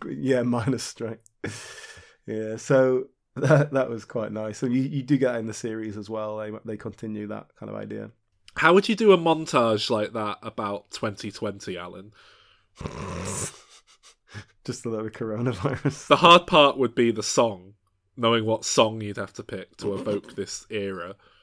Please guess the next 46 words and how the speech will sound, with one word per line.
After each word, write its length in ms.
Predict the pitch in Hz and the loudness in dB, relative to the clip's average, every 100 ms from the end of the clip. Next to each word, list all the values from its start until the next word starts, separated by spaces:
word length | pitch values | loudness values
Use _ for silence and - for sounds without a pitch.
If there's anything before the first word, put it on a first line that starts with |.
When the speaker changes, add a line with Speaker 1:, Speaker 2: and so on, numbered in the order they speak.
| - | -2
Speaker 1:
You, 140 | 139 | 0
you 140 | 151 147 | 0 -2
can 140 | 156 | 0
only 160 | 160 131 | 2 4
do 140 | 139 | 2
that 160 | 123 104 | 0 -4
with, 140 | 104 | -6
like, 160 | 107 - | -8 -8
twenty 260 | - 104 | -10 -8
years 240 | 104 104 95 | -6 -8 -8
hindsight. 500 | 107 104 - 95 - _ | -8 -10 -10 -14 -16 _
Speaker 2:
Yeah. 380 | 104 95 95 92 95 _ - | -14 -10 -10 -12 -18 _ -8
Speaker 1:
<laughs> 80 | 143 147 143 135 | -6 -4 -6 -6
Speaker 2:
Yeah. 140 | 101 95 95 90 - _ _ - | -8 -14 -14 -16 -20 _ _ 0
And 120 | 135 143 | 6 10
then 100 | 131 | 10
it 80 | |
would 120 | 120 117 | 8 2
just 140 | - | 2
be 100 | 107 | 2
a 60 | 95 | 2
load 220 | 95 95 | 0 -4
of, 100 | 90 - | -8 -10
yeah, 260 | 123 101 87 _ - | -6 -6 -6 _ -4
a, 80 | 131 | 4
mon-, 200 | 127 120 | 4 6
<laughs> 40 | |
a 60 | 147 165 | 8 8
long 300 | 143 131 113 | 10 8 6
load 260 | 113 113 113 | 4 4 4
of 200 | 107 104 | -2 -6
news 400 | 107 107 107 104 | -6 -2 -2 -4
footage 480 | - 104 104 95 - | -4 -4 -4 -6 -6
montages 800 | 98 98 104 98 98 95 95 - | -10 -8 -6 -6 -6 -8 -8 -10
with, 280 | 95 92 98 | -10 -10 -10
uh, 260 | 90 90 - - - - - - | -8 -10 -14 -20 -20 -20 -18 -2
coronavirus, 920 | 151 120 110 104 101 101 101 101 - | 6 8 8 4 0 2 0 -2 -4
people 260 | 110 107 104 | -4 -4 -2
walking 280 | 104 - 104 | -2 -4 -4
around 340 | 101 98 98 | -4 -4 -8
with 180 | 98 - | -12 -12
masks 540 | 104 98 98 - - | -8 -6 -6 -8 -6
on, 180 | 98 95 95 | -8 -8 -14
on 100 | 92 | -12
the 60 | |
street. 520 | - - 95 92 92 | -10 -8 -8 -10 -12